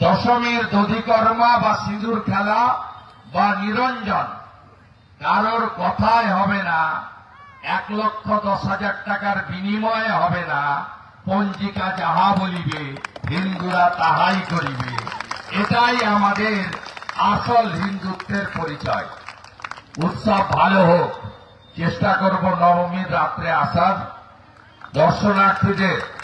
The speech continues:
অসুবিধা না করে। আমি সবাইকে ধন্যবাদ জানাবো।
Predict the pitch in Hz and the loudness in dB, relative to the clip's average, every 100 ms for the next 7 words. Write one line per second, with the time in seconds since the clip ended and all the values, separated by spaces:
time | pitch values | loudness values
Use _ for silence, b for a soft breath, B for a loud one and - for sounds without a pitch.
0 | - - - - - 120 - 180 175 170 | -16 -16 -18 -18 0 2 4 2 0 4
1 | 170 160 151 - 135 123 95 - - - | 4 6 4 4 0 -2 -4 -8 -14 -14
2 | - - - - - - - - - - | -14 -16 -16 -16 -10 -8 -8 -14 -8 2
3 | 165 180 - 175 180 196 202 202 170 180 | 2 4 4 4 4 2 0 0 4 4
4 | 190 202 202 - 208 208 208 | 4 4 4 2 4 4 4